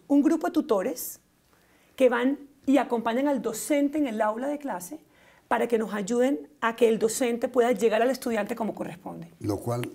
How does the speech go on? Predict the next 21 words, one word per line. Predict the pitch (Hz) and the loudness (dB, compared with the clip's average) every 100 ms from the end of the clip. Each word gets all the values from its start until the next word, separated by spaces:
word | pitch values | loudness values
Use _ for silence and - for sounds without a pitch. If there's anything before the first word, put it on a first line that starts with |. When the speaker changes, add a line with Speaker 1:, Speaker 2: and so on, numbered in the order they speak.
| - _ - | -18 _ -6
Speaker 2:
lo | 95 87 | -2 0
cual | 110 107 | 0 0
quiere | 117 104 | -2 -2
decir, | 98 | 0
ministra, | 101 98 90 101 | 0 0 0 -4
que | 95 90 | -2 -2
la | 85 | -2
primera | 85 87 101 101 | -2 0 0 0
falla | 104 104 101 | -2 -2 -2
que | 85 | -4
se | 85 | -4
encontró | 87 85 92 98 98 - - - - | -4 -4 0 0 0 -4 -20 -14 -4
no | 98 104 | 0 0
fue | 98 104 | -2 0
en | 104 101 | 0 0
el | |
estudiante, | 92 - 85 92 92 107 | -4 -6 -4 -4 -2 -4
sino | 95 82 | -4 -4
en | 87 | -4
el | 82 | -4
docente. | - - 92 92 - 131 | -8 -4 -4 -4 -6 -8